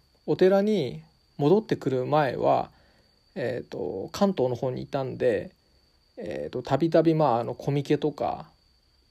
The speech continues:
同人イベントの方に参加していたんですよね。で、やっぱり、この、お寺に入-、入るとですね、お盆の時期とか、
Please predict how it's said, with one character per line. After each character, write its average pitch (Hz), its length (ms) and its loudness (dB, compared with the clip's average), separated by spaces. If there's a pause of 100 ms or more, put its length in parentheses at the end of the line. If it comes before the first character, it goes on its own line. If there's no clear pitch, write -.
同 143 180 4
人 147 140 0
イ 139 80 0
ベ 131 100 0
ン 117 60 -4
ト 131 100 -4
の 120 80 -4
方 127 220 -4
に - 320 -12 (360)
参 139 280 -4
加 135 240 2
し 131 80 -8
て 143 100 0
い 131 80 0
た 127 140 -2
ん 117 80 -6
で 120 80 -8
す - 80 -10
よ 135 80 -4
ね。 147 240 -4 (1000)
で、 160 640 6
や 156 80 4
っ 160 60 -10
ぱ 190 80 6
り、 135 300 2 (600)
こ - 160 -6
の、 120 720 -2 (500)
お 147 80 0
寺 202 220 2
に 196 100 2
入-、 185 240 0 (320)
入 170 300 6
る 131 140 -2
と 123 140 -6
で 120 100 -6
す - 120 -10
ね、 120 300 -10 (1040)
お 151 80 6
盆 165 260 4
の 123 120 2
時 120 160 -8
期 - 100 -14
と - 140 -8
か、 - 240 -14